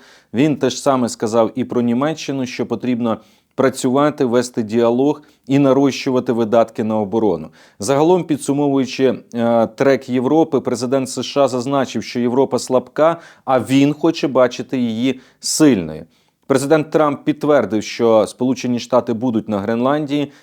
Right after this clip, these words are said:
Силового жодного варіанту не розглядається, тобто війни між країнами нато не буде. Трамп сказав, що це виключено, але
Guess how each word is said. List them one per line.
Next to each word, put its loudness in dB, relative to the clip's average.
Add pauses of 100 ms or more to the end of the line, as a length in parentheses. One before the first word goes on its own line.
Силового 4
жодного 2
варіанту 2
не 2
розглядається, 0
тобто -2
війни 0
між -2
країнами -2
нато -2
не 2
буде. 0
Трамп -2
сказав, -4
що -18
це -6
виключено, -2 (320)
але 4